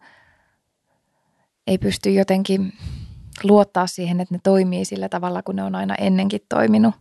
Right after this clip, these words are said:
Tai tietyllä tavalla, kun joku temppu on harjoiteltu, niin joo.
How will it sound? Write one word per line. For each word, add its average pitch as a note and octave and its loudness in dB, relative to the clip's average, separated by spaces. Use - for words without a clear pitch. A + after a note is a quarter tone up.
Tai F#3+ 2
tietyllä F3 0
tavalla, - -6
kun - -4
joku - -6
temppu G#3 0
on G#3+ 2
harjoiteltu, G#3+ -2
niin G3+ -4
joo. G3+ 4